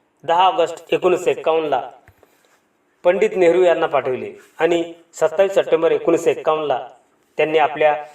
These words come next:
मंत्रिपदाचा राजीनामा दिला. बारा, संविधान सभेचे अध्यक्ष डॉक्टर राजेंद्र प्रसाद यांनी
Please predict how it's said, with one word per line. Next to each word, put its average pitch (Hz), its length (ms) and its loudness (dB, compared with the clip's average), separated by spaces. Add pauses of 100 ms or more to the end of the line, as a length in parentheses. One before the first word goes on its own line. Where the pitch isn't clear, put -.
(120)
मंत्रिपदाचा 147 720 0
राजीनामा 135 420 -2
दिला. 110 280 -8 (1300)
बारा, 170 400 0 (720)
संविधान 180 460 2
सभेचे 175 360 -2
अध्यक्ष 165 380 0 (800)
डॉक्टर 156 280 -2
राजेंद्र 170 420 -2
प्रसाद 170 320 -2
यांनी 143 260 -2